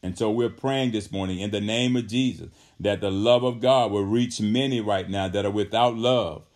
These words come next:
We thank you this morning that your love is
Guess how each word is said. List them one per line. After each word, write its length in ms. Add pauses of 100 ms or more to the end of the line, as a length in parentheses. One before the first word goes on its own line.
(260)
We 100
thank 340
you 80
this 200
morning 440 (160)
that 240
your 140
love 640
is 320